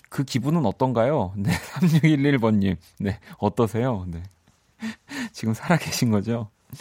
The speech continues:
자, 제가 또 선물을 하나 보내드릴게요. 어, 구육팔사 번님, 어, "원디 형,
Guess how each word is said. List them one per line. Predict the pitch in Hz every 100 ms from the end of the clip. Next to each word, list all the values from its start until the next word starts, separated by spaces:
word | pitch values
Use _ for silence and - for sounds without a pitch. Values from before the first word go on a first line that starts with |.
| 185 - - - - -
자, | - 104
제가 | 95 90
또 | -
선물을 | 90 127 131 127 113
하나 | 104 98
보내드릴게요. | - 92 90 98 104 - 82 92 131 _ - - - - - _ _ _
어, | 143 143 139 135
구육팔사 | - 165 190 - 175 - 156
번님, | 127 117 127 85 82
어, | 82 71 71
"원디 | 101 127 135
형, | 113 82